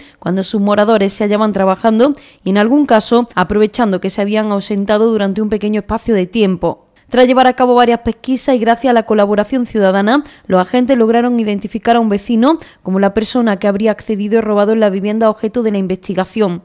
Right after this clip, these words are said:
Desde entonces, los agentes estrecharon el cerco sobre el presunto autor, que finalmente fue localizado y detenido en el antequerano barrio de Miraflores.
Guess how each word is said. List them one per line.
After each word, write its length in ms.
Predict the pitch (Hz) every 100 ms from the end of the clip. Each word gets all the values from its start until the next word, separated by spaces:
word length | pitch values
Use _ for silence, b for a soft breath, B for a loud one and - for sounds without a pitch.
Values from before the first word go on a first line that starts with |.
| _
Desde 200 | 226 240
entonces, 380 | 254 254 254 285
los 120 | 254
agentes 380 | 226 254 247 254
estrecharon 560 | 254 214 226 247 240 208
el 100 | 202
cerco 440 | 240 240 - 277
sobre 260 | - 220 208
el 120 | 202
presunto 420 | 202 202 247 202
autor, 420 | 180 180 285 262 B B B
que 80 | -
finalmente 540 | 185 247 294 247 170 180
fue 180 | -
localizado 540 | 214 196 185 190 247 233
y 60 |
detenido 520 | 202 185 190 208 262 294 B B
en 60 | 175
el 140 | 175
antequerano 500 | 185 202 196 226 233
barrio 320 | 208 208 240
de 80 | 202
Miraflores. 640 | 190 185 185 240 202 175